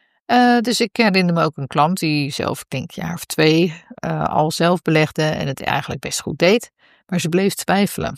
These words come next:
Hè, is dit wel genoeg? Mis ik bepaalde mogelijkheden? Ben ik te voorzichtig of juist te risicovol?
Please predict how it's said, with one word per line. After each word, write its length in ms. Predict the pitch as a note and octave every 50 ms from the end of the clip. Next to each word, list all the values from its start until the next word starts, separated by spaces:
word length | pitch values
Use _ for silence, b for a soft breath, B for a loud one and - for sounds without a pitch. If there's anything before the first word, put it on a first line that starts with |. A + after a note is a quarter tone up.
| - -
Hè, 240 | - F#3+ G3 G3+ G#3
is 180 | G#3 F#3 -
dit 120 | - - -
wel 160 | - - -
genoeg? 680 | - F3 E3+ F3 G3+ A3 A3 A3 A3 G#3+ G#3+ G3+ - - _
Mis 260 | - C3 C#3+ - -
ik 80 | - _
bepaalde 420 | - C#3 _ - C#3+ C#3+ D3 D3+
mogelijkheden? 960 | D3+ E3+ F#3+ G#3 A3 F#3 F#3+ G3 - - F3 E3+ E3+ E3 D#3+ E3 E3 E3 E3
Ben 140 | D3+ - A#2
ik 100 | A#2+ -
te 100 | - D3+ D3+
voorzichtig 880 | - G3 - - - B3+ B3+ - - - - A3+ A3 G#3+ G#3+ - -
of 120 | D#3 C#3+ -
juist 280 | D#3+ A#2+ B2+ C3+ -
te 80 | - G3
risicovol? 760 | F#3+ G#3 G#3 F#3 G3 - - E3 D#3+ - - D3 C#3+ C#3 D#3+